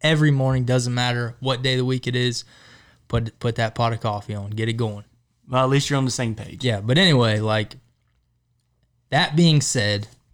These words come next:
Speaker 1: I still find that when, when I get up early and I'm,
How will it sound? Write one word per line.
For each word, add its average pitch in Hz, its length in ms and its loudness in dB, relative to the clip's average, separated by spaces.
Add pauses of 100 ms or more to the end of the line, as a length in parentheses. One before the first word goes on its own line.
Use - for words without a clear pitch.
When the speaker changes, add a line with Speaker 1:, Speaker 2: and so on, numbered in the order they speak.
(120)
Speaker 1:
I 139 140 2
still 147 300 2
find 113 380 0
that 107 120 -4
when, 113 340 -2 (120)
when 117 160 -4
I 120 120 0
get 135 220 4
up 131 340 2 (440)
early 107 480 0
and 113 120 -4
I'm, 117 260 -2